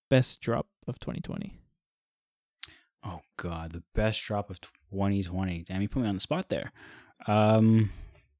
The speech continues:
Speaker 1: Uh, l-, <sighs> I don't know how to do this. Do you wanna do this,
Speaker 2: Do you have
Speaker 1: like,
Speaker 2: some recaps of it?
Speaker 1: most, uh, no, I wanted to ask, like, your favorite or
Speaker 2: Oh,
Speaker 1: most
Speaker 2: my favorite.
Speaker 1: profit
Speaker 2: Okay.
Speaker 1: potential, potential.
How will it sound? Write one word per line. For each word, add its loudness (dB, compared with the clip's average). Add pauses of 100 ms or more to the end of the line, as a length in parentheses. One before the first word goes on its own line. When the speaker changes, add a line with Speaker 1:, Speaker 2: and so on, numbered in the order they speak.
(360)
Speaker 1:
Uh, 8
l-, 2 (600)
<sighs> -14 (420)
I 0
don't 2
know 4
how 2
to 0
do 2
this. 0
Do -2
you 2
wanna 2
do 2
this, 0
Speaker 2:
Do -6
you 2
have 4
Speaker 1:
like, 4
Speaker 2:
some 6
recaps -2
of -2
it? -4 (180)
Speaker 1:
most, 2 (180)
uh, 6
no, 6
I 4
wanted 6
to 2
ask, 2
like, -2
your 0
favorite 6
or 2 (360)
Speaker 2:
Oh, 6
Speaker 1:
most 10
Speaker 2:
my 6
favorite. 10
Speaker 1:
profit 2
Speaker 2:
Okay. 2
Speaker 1:
potential, 2 (140)
potential. -4